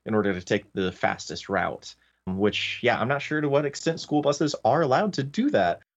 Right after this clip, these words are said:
on a bus route when they are on those state borders. And I would assume that a lot of the longer routes are for school buses, which we can get into the school bus route times later.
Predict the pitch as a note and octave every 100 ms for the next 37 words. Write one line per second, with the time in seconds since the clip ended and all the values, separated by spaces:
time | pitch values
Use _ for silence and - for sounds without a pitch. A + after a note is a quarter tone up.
0 | _ A2 G2 G2+ G#2 G2+ F#2 F#2 F2 _
1 | - G2+ F#2+ F#2+ F#2+ F2+ F#2 F#2 F2+ -
2 | F2 - F2+ F2+ F2 - - _ _ _
3 | _ _ B2 A#2 B2+ A#2 G#2+ - B2+ C3
4 | C#3+ C#3 A2+ G2+ F#2+ G2 F#2+ G#2 G2 G2+
5 | F#2+ F#2 F#2 - - - F2+ E2 F2+ _
6 | _ - - - D#2+ - - - - -
7 | G#2 G2+ B2 A2 G#2 F#2+ E2+ D2+ E2+ G#2
8 | D#2+ C2 - B1 - A1 - - - -